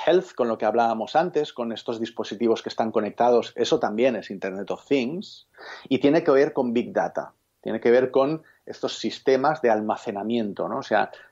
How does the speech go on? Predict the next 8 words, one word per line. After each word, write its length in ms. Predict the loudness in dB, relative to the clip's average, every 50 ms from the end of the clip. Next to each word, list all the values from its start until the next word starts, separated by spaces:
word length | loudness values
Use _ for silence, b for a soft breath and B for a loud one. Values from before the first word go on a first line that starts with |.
| _ -4
no 320 | -2 2 2 4 4 4
es 320 | 2 0 -2 -6 -14 _ _ _ _
tanto... 1300 | -2 -2 0 0 -2 -4 -2 2 4 6 6 8 8 8 8 6 6 6 4 4 2 2 0 0 0
Bueno, 180 | 2 2 2 2
y 60 | 0
también, 400 | 0 -4 0 2 2 2 2 2 0
ojo, 340 | 0 0 0 0 0 0
¿eh? 200 | 0 -2 -4 -8